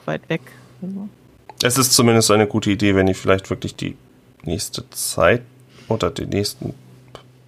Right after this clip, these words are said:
Speaker 2: wenigen Tage noch da bleiben würdet, aber,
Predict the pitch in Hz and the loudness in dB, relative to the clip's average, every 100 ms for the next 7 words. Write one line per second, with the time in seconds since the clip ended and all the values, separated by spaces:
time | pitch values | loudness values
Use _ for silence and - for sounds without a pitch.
0 | - 101 101 101 101 - 107 120 117 120 | -10 -6 -4 -6 -6 2 2 4 0 -2
1 | 120 - 110 120 123 _ _ 107 107 110 | -4 0 2 2 0 _ _ -2 -2 -4
2 | - - - 113 143 160 151 113 110 104 | -12 -20 -6 0 2 2 0 0 4 4